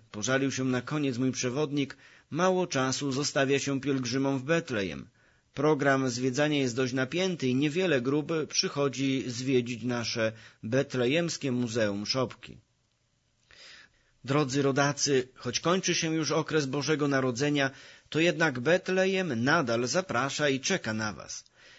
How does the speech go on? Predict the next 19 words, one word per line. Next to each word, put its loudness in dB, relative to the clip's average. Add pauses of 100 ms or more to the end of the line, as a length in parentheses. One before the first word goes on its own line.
(120)
Księża 0
salezjanie 2
również 0
liczą -2
na 2
wzrost 0
liczby -2
zwiedzających 0
Międzynarodowe 0
Muzeum 0
Szopki, -2 (300)
które 2
proponuje 2
bezpośredni -2
kontakt -2
z -6
bogatą 0
tradycją -2
artystyczną -4